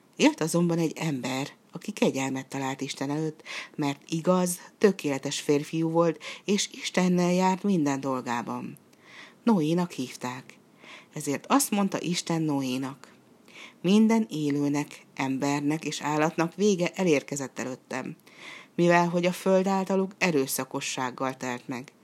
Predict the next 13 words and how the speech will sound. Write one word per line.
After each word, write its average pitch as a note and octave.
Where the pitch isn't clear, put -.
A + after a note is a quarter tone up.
Ezért C#3+
elpusztítom F3+
őket F#3+
a G3+
földdel D3
együtt. B2+
Építs D3+
azért D#3+
magadnak F3
bárkát C#3+
a -
legerősebb C#3+
fából. C3